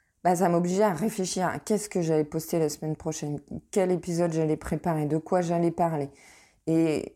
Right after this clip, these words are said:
et du coup, en fait, j'y pensais tout le temps. Et dès que j'avais un peu de retard, ou j'avais pas pris le temps de préparer,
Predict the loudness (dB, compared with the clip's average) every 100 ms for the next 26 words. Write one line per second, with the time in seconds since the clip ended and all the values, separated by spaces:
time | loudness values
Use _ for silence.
0 | -18 -4 0 2 2 2 2 2 2 0
1 | -2 0 -2 0 -2 -2 0 0 0 -4
2 | -6 -20 -20 -4 0 0 0 -2 2 0
3 | 2 0 2 2 2 2 2 2 0 0
4 | 0 2 2 2 2 2 0 2 2 4
5 | 0 0 -4 -4 -2 -2 -2 -2 0 0
6 | 0 -2